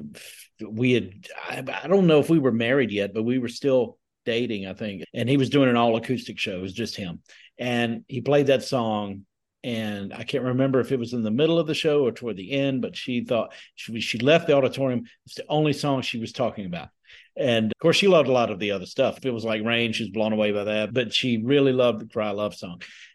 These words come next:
And so I played her the studio version, the Walk On version. And she said, "Okay, but after I heard him do it all by <laughs> himself, that's kind of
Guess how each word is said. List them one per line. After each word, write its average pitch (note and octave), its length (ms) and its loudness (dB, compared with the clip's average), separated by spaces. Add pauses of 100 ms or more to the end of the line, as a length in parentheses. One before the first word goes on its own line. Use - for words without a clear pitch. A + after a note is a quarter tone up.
(140)
And A#2+ 260 2
so B2+ 280 4
I A#2 80 4
played D3+ 300 4
her C#3 80 2
the G2 320 -4
studio F3 360 4
version, A2 300 2
the G#2+ 40 0
Walk A2 200 2
On C3+ 120 0
version. G#2 360 -4
And G#2+ 280 -4
she A#2+ 140 -4
said, A#2 300 -2 (600)
"Okay, G#3 280 2
but E3 120 6
after G3+ 300 6
I F3 80 6
heard F3+ 260 2
him D#3+ 160 0
do D3 180 4
it C#3+ 140 4
all C3+ 200 2
by C#3+ 140 2
<laughs> - 20 0
himself, - 580 -4
that's - 440 -6
kind E3+ 340 -6
of C3+ 60 -6